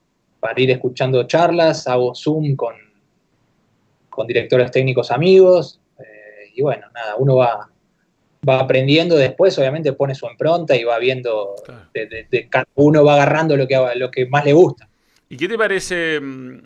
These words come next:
Speaker 2: eh, las conformaciones de cuerpos técnicos? O sea, mm, eh, ¿cuántos ayudantes te gustaría trabajar? Ahí, ¿ya estás trabajando con alguien que se puede perfilar como parte de tu
Speaker 1: Ah,
Speaker 2: cuerpo técnico?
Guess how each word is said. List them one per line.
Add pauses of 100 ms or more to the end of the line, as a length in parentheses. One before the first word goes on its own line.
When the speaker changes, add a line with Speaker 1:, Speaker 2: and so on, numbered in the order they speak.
(120)
Speaker 2:
eh,
las
conformaciones
de
cuerpos
técnicos?
O
sea,
mm, (260)
eh,
¿cuántos
ayudantes
te
gustaría (240)
trabajar?
Ahí,
¿ya
estás
trabajando
con
alguien
que
se
puede
perfilar
como
parte
de
tu
Speaker 1:
Ah,
Speaker 2:
cuerpo
técnico?